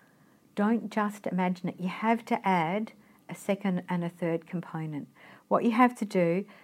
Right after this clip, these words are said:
y-, yes, imagine it, but don't just imagine it. Imagine it and then write down what are all the obstacles.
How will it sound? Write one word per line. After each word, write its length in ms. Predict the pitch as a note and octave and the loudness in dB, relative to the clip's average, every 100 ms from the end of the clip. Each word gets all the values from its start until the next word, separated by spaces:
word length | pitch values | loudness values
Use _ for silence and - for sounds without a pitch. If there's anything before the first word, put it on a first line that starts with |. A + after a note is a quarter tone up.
| - G3 | -10 -4
y-, 120 | F#3+ | 0
yes, 420 | G#3 A3+ C#4 D4 | 6 8 8 6
imagine 520 | A3 G3 G3+ - A3+ E3+ | 4 4 2 2 0 2
it, 200 | G3+ B3+ - | -2 -2 0
but 120 | F3+ | 2
don't 200 | F3 E3 | 2 4
just 320 | E3 F3 - | 2 2 -4
imagine 320 | D3+ D#3+ E3+ | -6 -6 -6
it. 120 | G3+ - - - - | -8 -10 -16 -16 -2
Imagine 420 | G3 A3+ B3 A3+ | 4 8 6 6
it 120 | F#3+ - _ _ _ _ _ - | 0 -2 _ _ _ _ _ 0
and 220 | G3 G3 | 2 4
then 240 | G#3+ A#3+ | 4 2
write 300 | A#3 G#3 F#3+ | 2 2 -2
down 300 | G3 F3 F3 | -4 -4 -2
what 260 | G3 A3 A#3+ | 2 2 4
are 140 | A#3 - | 2 2
all 260 | G3 G3+ | 2 2
the 120 | F#3 - | 2 0
obstacles. 760 | E3 - - F#3 C3+ D3+ - | -2 -4 -10 -6 -6 -8 -18